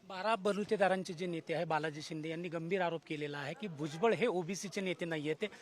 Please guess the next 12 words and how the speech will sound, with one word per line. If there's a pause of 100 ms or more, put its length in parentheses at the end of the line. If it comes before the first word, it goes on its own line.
(240)
ज्या
ज्या
वेळेस
भुजबळांना
संधी
मिळाली,
त्यावेळेस
त्यांनी
त्यांच्या
मुलाला
आमदार
केलेले,